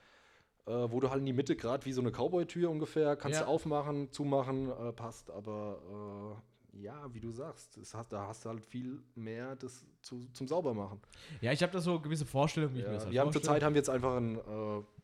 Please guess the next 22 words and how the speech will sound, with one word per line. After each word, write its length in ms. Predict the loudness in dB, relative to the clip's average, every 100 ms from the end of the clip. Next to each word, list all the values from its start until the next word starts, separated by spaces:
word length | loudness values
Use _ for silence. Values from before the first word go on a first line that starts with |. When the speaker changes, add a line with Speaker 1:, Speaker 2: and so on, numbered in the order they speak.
| _ _ _ _ _ _ _ _ -8
Speaker 1:
coolen, 500 | 0 2 2 0 -6 -16 -20 -20 _ _ _ _ -12
äh, 340 | -8 -4 -6
Vorhang, 400 | -4 -4 -4 -6 -12 _
Speaker 2:
Mhm. 200 | -6 -2
Speaker 1:
so 140 | -2
einen 200 | -2 -4
Duschvorhang 560 | -4 -4 -2 -2 -4 -10 -18 _
und, 440 | -4 -4 -4 -10 -12
äh, 260 | -10 -8 -4
ja, 180 | -2 0
der 140 | 0
wird 120 | 0
halt 220 | -2 -4
gelegentlich, 480 | -2 -4 -4 -6 -6
muss 160 | -8 -4
man 100 | -4
den 120 | -4
halt 140 | -4
schon 100 | -4
mal 80 | -4
austauschen. 720 | -2 -4 -2 -2 -2 -2 -6 -2
Speaker 2:
Ja, 400 | 0 2 2